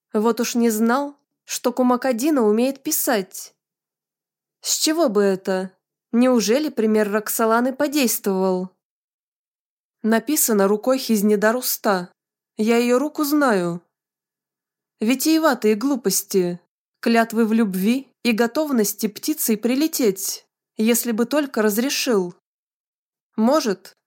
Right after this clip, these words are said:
разрешить и посмотреть, каково ей здесь будет.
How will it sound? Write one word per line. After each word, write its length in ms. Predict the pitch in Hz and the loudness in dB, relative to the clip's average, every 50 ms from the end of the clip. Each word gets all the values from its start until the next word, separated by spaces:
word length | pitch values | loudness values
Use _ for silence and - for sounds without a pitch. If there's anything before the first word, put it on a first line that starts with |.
| _ _ _ _ _ _ | _ _ _ _ _ _
разрешить 880 | 220 233 233 214 226 233 240 240 - - 311 320 320 - - - _ _ | 0 0 2 0 0 -2 -2 -4 -2 -2 -4 -4 -4 -8 -14 -14 _ _
и 80 | 233 226 | -6 -4
посмотреть, 880 | 233 240 240 - 247 233 233 - 262 311 320 320 - - - - _ _ _ _ _ _ _ _ | -4 -4 -4 0 -2 -2 -2 -2 -4 -4 -4 -6 -8 -12 -12 -12 _ _ _ _ _ _ _ _
каково 400 | - 226 226 - 240 226 247 302 | -4 -4 0 0 -2 0 0 0
ей 200 | 311 269 233 214 | 0 2 2 0
здесь 340 | 196 180 185 247 254 240 285 | 0 0 -2 -2 0 -2 -2
будет. 640 | 247 277 294 254 180 185 180 180 _ - - - | -2 0 0 0 0 0 -2 -4 _ -20 -20 -20